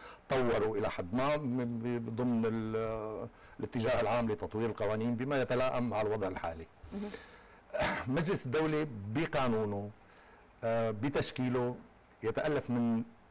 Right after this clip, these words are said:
Speaker 1: آه، قسمين رئيسيين، قسم تشريعي وقسم قضائي.
Speaker 2: تمام.
Speaker 1: القسم التشريعي أيضًا له أقسام. في الجمعية العمومية لمجلس الدولة، هي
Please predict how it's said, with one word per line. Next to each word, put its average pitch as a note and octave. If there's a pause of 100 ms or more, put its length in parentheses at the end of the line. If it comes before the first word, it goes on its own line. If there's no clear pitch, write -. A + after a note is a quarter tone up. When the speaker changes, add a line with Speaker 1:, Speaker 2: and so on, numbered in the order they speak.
(160)
Speaker 1:
آه، G#2+
قسمين C#3+
رئيسيين، G2+ (140)
قسم D3
تشريعي D3+ (120)
وقسم C3
قضائي. G2+
Speaker 2:
تمام. D#3+ (680)
Speaker 1:
القسم F#3
التشريعي D#3 (760)
أيضًا E3 (120)
له C3
أقسام. F2+ (800)
في E3
الجمعية B2+
العمومية A#2+
لمجلس G#2+
الدولة، A2+ (180)
هي G2